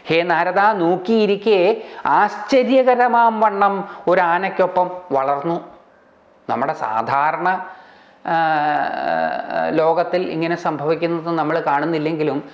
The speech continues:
സ്വപ്നത്തിൽ ഇതൊക്കെ സംഭവിക്കാം. സ്വപ്നങ്ങളെല്ലാം ആവശ്യമില്ലാത്തതാണെന്ന് ധരിക്കരുത്.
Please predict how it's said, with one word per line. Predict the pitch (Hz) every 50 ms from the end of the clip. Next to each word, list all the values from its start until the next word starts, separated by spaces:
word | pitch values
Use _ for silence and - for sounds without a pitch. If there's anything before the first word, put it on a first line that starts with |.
| - - - - -
സ്വപ്നത്തിൽ | 139 117 113 - - 170 180 180 185 180 190
ഇതൊക്കെ | 160 160 151 - - - - - - - - _ - -
സംഭവിക്കാം. | 139 123 120 117 110 107 - 113 - - - - - - _ _ _ _ _ _ _ _ _ _ _ _ _ _ _ _ _ _ _ _ _ _ _ _ - _ -
സ്വപ്നങ്ങളെല്ലാം | - 135 - - - 151 160 175 180 180 185 170 147 151 160 160 165 170 180 180 170
ആവശ്യമില്ലാത്തതാണെന്ന് | 151 139 147 165 165 - 185 180 175 165 165 165 - - 165 165 160 156 160 165 165 151
ധരിക്കരുത്. | - 143 131 127 - 160 151 147 143 139